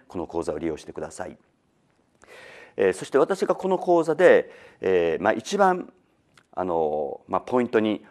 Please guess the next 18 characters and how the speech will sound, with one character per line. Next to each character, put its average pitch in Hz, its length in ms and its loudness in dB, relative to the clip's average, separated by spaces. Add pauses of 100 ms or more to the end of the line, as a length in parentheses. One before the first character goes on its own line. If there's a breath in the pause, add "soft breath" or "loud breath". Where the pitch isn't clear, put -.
(120)
置 101 140 2
い - 20 -6
て - 80 -2
い 98 40 4
る 90 60 2
と 92 120 -8
こ 85 100 -4
ろ、 80 220 -4 (380 soft breath)
え 87 160 -6
ー、 - 40 -6
そ - 160 -4
れ 123 80 2
は、 117 340 6 (500 soft breath)
え 90 240 -4
ー、 85 60 -6
問 156 280 0
題 143 220 4
の 170 300 0